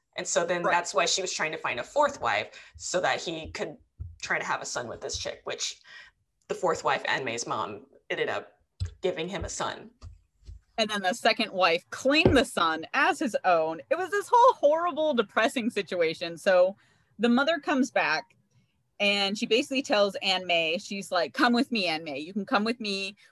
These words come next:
Speaker 2: We can live rich. We can be happy." So she goes with her mom. When they go to this rich house, at first Anne May is like, "Oh my God, this place is amazing." And
Speaker 1: I
Speaker 2: the
Speaker 1: love
Speaker 2: second
Speaker 1: how
Speaker 2: wife
Speaker 1: she,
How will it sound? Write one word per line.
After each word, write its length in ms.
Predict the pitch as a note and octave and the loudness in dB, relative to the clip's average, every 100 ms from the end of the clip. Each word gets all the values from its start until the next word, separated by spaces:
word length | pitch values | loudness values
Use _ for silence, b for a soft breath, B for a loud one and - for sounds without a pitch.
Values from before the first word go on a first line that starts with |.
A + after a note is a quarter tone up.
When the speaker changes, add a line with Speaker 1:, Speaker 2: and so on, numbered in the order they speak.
| - | -4
Speaker 2:
We 120 | A#3 | -2
can 160 | C#4 F#3+ | 0 2
live 220 | F3 D3+ | 2 0
rich. 320 | G3+ A#3+ - A#3 | 2 2 2 -12
We 80 | |
can 140 | G#3+ A3 | -6 -6
be 120 | E3+ | -6
happy." 480 | - B3 B3 F3+ F#3 | -2 0 0 -2 -8
So 160 | - F3+ | -6 -8
she 120 | F#3 | -2
goes 240 | G#3+ C4 | 2 2
with 120 | C#4 B3+ | 0 -2
her 100 | A3+ | 0
mom. 460 | E3+ D#3+ E3 F#3+ _ _ _ _ _ - | 2 0 -2 -8 _ _ _ _ _ -2
When 120 | G#3 | 0
they 100 | G3+ | 0
go 240 | E3 A#3+ | 4 4
to 80 | D4+ | 4
this 260 | C4+ D4 - | 4 2 2
rich 200 | G#3 - | -4 0
house, 420 | F#3+ F#3 F#3 - - | 4 6 4 2 0
at 180 | G3+ - | 0 4
first 300 | C4 C4+ - | 2 2 0
Anne 240 | G3+ G3+ | 0 2
May 180 | F#3+ G3 | 2 2
is 180 | G3 F#3+ | 0 2
like, 200 | F#3 - | 2 4
"Oh 100 | F#4 | 2
my 120 | A4+ A4+ | 2 4
God, 300 | A#4+ A#4+ D4 | 6 6 6
this 120 | A4 | 4
place 220 | - F4 | 6 4
is 80 | F#4 | 4
amazing." 920 | F#4+ F#4+ F4+ F#4 F#4 F#4+ F4 E4 C#4+ | 2 2 -2 -4 -2 -4 -2 -2 0
And 80 | A3+ | 4
Speaker 1:
I 40 | A#3 | 4
Speaker 2:
the 40 | |
Speaker 1:
love 100 | C4+ | 6
Speaker 2:
second 160 | E4 D#4+ | 4 4
Speaker 1:
how 120 | D#4+ | -2
Speaker 2:
wife 80 | E4 | 0
Speaker 1:
she, 280 | - C4+ C4+ | 0 0 0